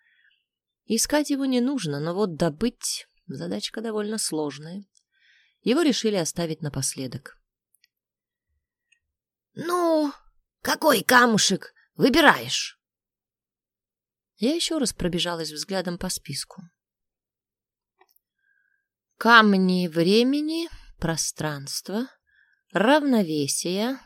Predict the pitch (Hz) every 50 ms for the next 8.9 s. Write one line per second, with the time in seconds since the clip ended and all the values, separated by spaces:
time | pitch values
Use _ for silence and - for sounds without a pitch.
0 | - - - 220 - 185 - 175 175 165 160 156 - - 160 151 147 147 139 139
1 | - - - 208 240 269 269 - _ _ _ 185 151 143 196 202 190 - - -
2 | - - 180 185 196 226 269 285 - _ _ _ - - _ _ _ _ _ _
3 | _ _ - 151 131 - 175 196 190 156 165 185 185 170 160 147 147 151 147 -
4 | - 185 175 170 156 147 139 131 117 - _ _ _ _ _ _ _ _ _ _
5 | _ - 139 143 139 139 143 151 160 156 175 185 196 185 208 233 240 247 247 254
6 | 214 139 131 - 143 151 147 135 - - 185 180 - 214 208 220 220 - - 262
7 | - _ _ - _ _ _ _ _ _ _ - - 160 160 175 202 233 269 269
8 | - - 233 - - - - 202 233 240 202 139 - _ - 120 -